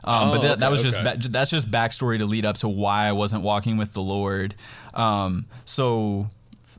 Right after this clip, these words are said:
Speaker 1: fast
Speaker 2: So you
Speaker 1: forward.
Speaker 2: kinda labeled, you, you had this idea of Christianity as what you experience at that church,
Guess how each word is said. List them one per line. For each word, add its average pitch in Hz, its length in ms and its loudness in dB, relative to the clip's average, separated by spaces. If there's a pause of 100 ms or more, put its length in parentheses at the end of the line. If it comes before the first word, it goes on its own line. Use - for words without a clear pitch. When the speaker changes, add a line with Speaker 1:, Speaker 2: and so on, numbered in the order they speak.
Speaker 1:
fast - 480 -2
Speaker 2:
So 139 80 0
you 131 140 4
Speaker 1:
forward. - 80 2
Speaker 2:
kinda 165 160 6
labeled, 123 420 6
you, 131 120 -4
you 131 240 2
had 156 140 4
this 131 160 0
idea 110 420 2
of 95 120 -6
Christianity 101 680 -2
as 92 640 -4
what 101 200 -6
you 98 120 -4
experience 95 540 -6
at 92 100 -8
that 80 160 -8
church, - 360 -14